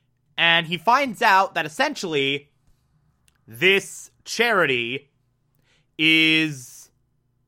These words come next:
stealing all the money. Essentially. Uh, apparently, once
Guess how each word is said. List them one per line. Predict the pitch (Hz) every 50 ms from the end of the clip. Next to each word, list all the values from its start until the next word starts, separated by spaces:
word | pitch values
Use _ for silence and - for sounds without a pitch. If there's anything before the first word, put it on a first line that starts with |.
| _ _ _ _ _ _ _ _ _ _ _ _ _ _ _ _ _ _ _ _ -
stealing | - - - - 269 269 262 247 233
all | 220 214 202
the | 185 180
money. | 151 131 113 98 95 _ _ _ _ _ _ _ _ _ _ _ _ _ _ _ _ _ _ _ _ _ _ _ _ _ _ _ _ _ _ -
Essentially. | 151 156 - 170 151 131 - - 120 101 90 87 - _ _ _ _ _ _ _
Uh, | - 135 147
apparently, | - - - 185 214 220 220 220 - 190 190 185 185 180 175 175 165 165 _ _ _ _ _ _ _ _ _ _ _ _ _ _ _ _ _ _ _ _ _
once | 131 139 165 185 208 226 214 - - - - - - -